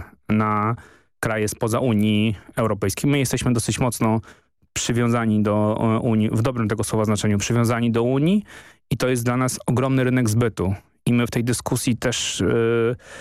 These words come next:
o polexicie całkowicie zapominamy i jak du-, da-, jak dużo daje nam Unia, nie tylko w wymiarze finansowym wpłacania, e, bycia płatnikiem, e, netto,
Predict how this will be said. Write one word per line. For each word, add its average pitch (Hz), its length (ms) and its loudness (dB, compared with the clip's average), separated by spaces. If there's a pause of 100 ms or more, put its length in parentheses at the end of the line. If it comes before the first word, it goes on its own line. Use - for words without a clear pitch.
(300)
o 113 500 0 (640)
polexicie 117 880 0 (140)
całkowicie 147 460 -2
zapominamy 135 840 0
i 139 200 2 (100)
jak 131 300 0
du-, 139 240 0
da-, 143 380 -2
jak 135 200 -2
dużo 151 260 2
daje 143 280 0
nam 131 180 -2
Unia, 127 300 2
nie 123 140 2
tylko 160 320 -2
w 120 60 -4
wymiarze 120 480 2
finansowym 113 720 0
wpłacania, 113 720 0
e, 110 460 2 (300)
bycia 120 240 -2
płatnikiem, 110 560 -2
e, 110 60 0 (440)
netto, 117 540 0